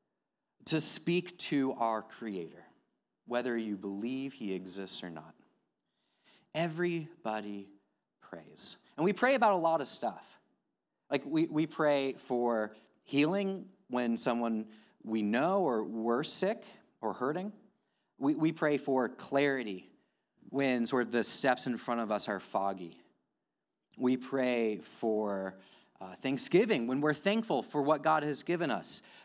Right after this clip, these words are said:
We pray for so many things. We pray a whole bunch. I mean, when I was a kid, um, <laughs> my extended family is here. I didn't know that when I was writing the sermon. But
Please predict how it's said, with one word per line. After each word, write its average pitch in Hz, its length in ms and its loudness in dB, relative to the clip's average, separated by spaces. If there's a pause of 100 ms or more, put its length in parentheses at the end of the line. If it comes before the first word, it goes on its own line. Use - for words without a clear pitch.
We 180 280 2
pray 226 220 4
for 202 220 2
so 208 480 4
many 180 400 -2 (280)
things. 143 300 4
We 151 140 0 (800)
pray 185 160 4
a 165 60 2
whole 180 180 2
bunch. 170 420 -2
I 160 60 -2
mean, 165 120 -6
when 175 160 6
I 190 60 6
was 185 140 4
a 175 40 0
kid, 170 400 2 (360)
um, 135 400 4 (220)
<laughs> - 260 -20
my 120 140 0
extended 147 360 2
family 170 260 2
is 165 80 -2
here. 202 140 4
I 127 80 6
didn't 143 200 0
know 170 180 4
that 139 180 6
when 139 80 0
I 139 60 2
was 139 120 2
writing 147 180 2
the 156 60 -2
sermon. 190 280 2
But 151 200 4